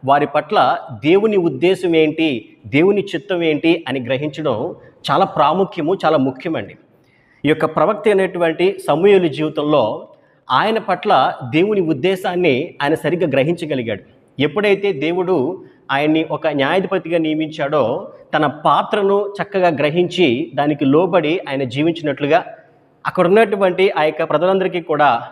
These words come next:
ఆయన చక్కగా న్యాయం తీర్చినట్లుగా మనం బైబిల్లో చూస్తాం. So he, he understood his role as a judge. ఇది ఆయనలో మనం చూడగలిగేటువంటి మూడవ ప్రాముఖ్యమైన లక్షణం అండి.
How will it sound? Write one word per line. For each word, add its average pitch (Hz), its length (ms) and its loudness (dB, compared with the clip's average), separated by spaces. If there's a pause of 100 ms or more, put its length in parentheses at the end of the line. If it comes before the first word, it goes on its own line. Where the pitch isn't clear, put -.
(140)
ఆయన 151 120 -2
చక్కగా 190 480 0
న్యాయం 160 340 0
తీర్చినట్లుగా 151 880 -2
మనం 139 220 -4
బైబిల్లో 160 360 0 (120)
చూస్తాం. - 300 -8 (580)
So 196 60 4
he, 180 200 0 (160)
he 165 160 4
understood 208 460 0
his 170 140 0
role 160 280 4 (340)
as 131 120 -2
a 175 100 2 (400)
judge. 131 220 0 (800)
ఇది 156 640 2
ఆయనలో 190 260 -2
మనం 175 220 -2
చూడగలిగేటువంటి 151 1200 -2 (100)
మూడవ 190 320 2
ప్రాముఖ్యమైన 160 640 -4
లక్షణం 120 380 -8
అండి. 92 180 -16